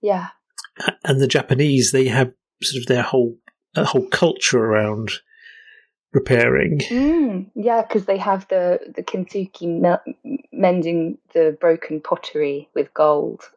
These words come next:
Speaker 1: and bringing out the broken in a celebratory way. And sashiko repair is kind of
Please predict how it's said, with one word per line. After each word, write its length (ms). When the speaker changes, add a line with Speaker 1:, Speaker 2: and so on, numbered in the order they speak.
Speaker 1:
and 360
bringing 560
out 360
the 380
broken 560
in 180
a 180
celebratory 680
way. 360
And 320
sashiko 500
repair 640
is 300
kind 220
of 240